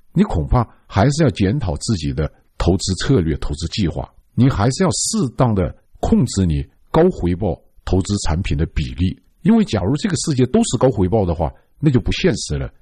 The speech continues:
因为高回报是建立在低回报和其他一些人的亏损基础上的。第三个呢，是要密切关注你所在的国家和地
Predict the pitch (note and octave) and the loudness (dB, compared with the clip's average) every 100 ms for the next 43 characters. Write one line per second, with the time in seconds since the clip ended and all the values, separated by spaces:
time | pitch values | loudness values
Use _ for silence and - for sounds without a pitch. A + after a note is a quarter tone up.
0 | _ - F3+ D#3 G3+ A#3 - A2+ G2+ - | _ 2 2 4 2 2 2 2 2 0
1 | - C#3+ A2+ G2+ F2+ - F#3+ G#3 F2 E2 | 0 2 2 2 0 0 0 2 0 0
2 | G#2+ - _ - G2+ F#2 - _ - - | -2 -2 _ -4 2 2 0 _ -10 -2
3 | G#2+ B2 D3+ D#3+ B2 F3+ G2+ F#2+ - G3 | 0 2 2 2 2 2 2 2 2 2
4 | A#3+ - D3+ - F2+ - A#2+ C2 A#2+ - | 2 0 -6 -4 -6 -6 -10 -10 -12 -18
5 | - D3+ A#2+ B2+ C3 A2+ F2+ G#2 F2+ E3 | -2 0 2 2 2 2 2 2 2 0
6 | G#2+ - G#2+ - _ _ A2 A#2 A2 G#2 | -2 0 0 0 _ _ 2 2 2 -2
7 | - _ _ F2+ B2+ - C#2+ B2 G2 F2+ | -2 _ _ 0 2 2 0 0 2 2
8 | G2 G2+ A2+ A2 _ - E2+ | 2 2 0 -2 _ -2 0